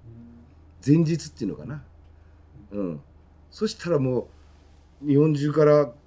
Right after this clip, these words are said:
ここにですね、こ-、もう大変なことになって。だからその一社でっていう話だったんだけども、とてもじゃないけど収まらなくなっ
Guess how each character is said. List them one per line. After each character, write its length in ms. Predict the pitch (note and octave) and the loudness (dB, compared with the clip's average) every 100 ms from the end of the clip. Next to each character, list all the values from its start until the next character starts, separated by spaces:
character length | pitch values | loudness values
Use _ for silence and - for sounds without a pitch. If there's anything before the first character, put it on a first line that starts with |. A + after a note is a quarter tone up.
| _ | _
こ 0 | |
こ 260 | - - C3+ | -14 -4 0
に 60 | |
で 240 | C3+ D#3+ A#2 | 2 0 0
す 220 | - - | -6 -16
ね、 80 | A#2 _ | -18 _
こ-、 120 | - A#2 _ F2+ _ - _ - _ _ _ _ _ _ _ _ _ C#3 - C#3+ - - | -20 -20 _ _ _ -20 _ -20 _ _ _ _ _ _ _ _ _ -20 -20 -20 -20 -16
も 500 | G2+ A2 A2 A2 A2+ | -8 -4 -2 -2 -2
う 60 | G#2 | -4
大 180 | - C#3+ | 2 4
変 80 | E3 | 6
な 60 | |
こ 80 | E3 | 4
と 120 | D#3+ | 4
に 60 | C3+ | 2
な 80 | G2+ | 0
っ 40 | |
て。 200 | - F2 | -8 -16
だ 1080 | - _ _ _ _ _ - - _ _ F3 | -16 _ _ _ _ _ -20 -20 _ _ -8
か 20 | |
ら 80 | E3 | -4
そ 80 | D#3 | 0
の 140 | D3+ D3 - - | -2 -2 -12 -8
一 100 | A3+ | -8
社 220 | - F3+ | -2 0
で 320 | E3 E3+ B2+ | 2 2 0
っ 20 | - _ _ _ | -2 _ _ _
て 60 | B2 | -4
い 260 | A#2 A#2 | -2 -4
う 40 | A2 | -6
話 300 | B2+ A#2 G2 | -10 -12 -12
だ 80 | |
っ 40 | E2+ | -12
た 140 | - | -12
ん 40 | E2+ | -14
だ 80 | |
け 60 | D2+ | -12
ど 80 | D#2+ | -12
も、 120 | E2+ _ - | -14 _ -12
と 100 | C3+ | -4
て 80 | |
も 120 | D3 C#3+ | -2 0
じ 60 | |
ゃ 20 | |
な 60 | C3 | -2
い 40 | |
け 60 | G#2 | -4
ど 100 | F#2 | -8
収 100 | G#2 | -10
ま 120 | F#2+ | -14
ら 60 | F2+ | -14
な 80 | |
く 40 | |
な 60 | |
っ 20 | E2 | -18